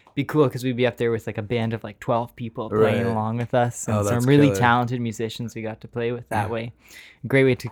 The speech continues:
Speaker 1: get to network and meet people
Speaker 2: Yeah,
Speaker 1: too.
Speaker 2: totally.
Speaker 1: Um, so that was awesome. Um,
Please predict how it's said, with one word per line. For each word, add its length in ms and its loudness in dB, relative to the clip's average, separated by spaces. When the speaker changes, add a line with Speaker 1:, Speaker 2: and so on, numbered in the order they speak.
Speaker 1:
get 180 0
to 100 -6
network 500 -2
and 100 -4
meet 180 -8
people 200 -2
Speaker 2:
Yeah, 160 2
Speaker 1:
too. 260 2
Speaker 2:
totally. 420 2
Speaker 1:
Um, 280 -6
so 100 -20
that 180 -2
was 220 -6
awesome. 640 -4
Um, 480 -6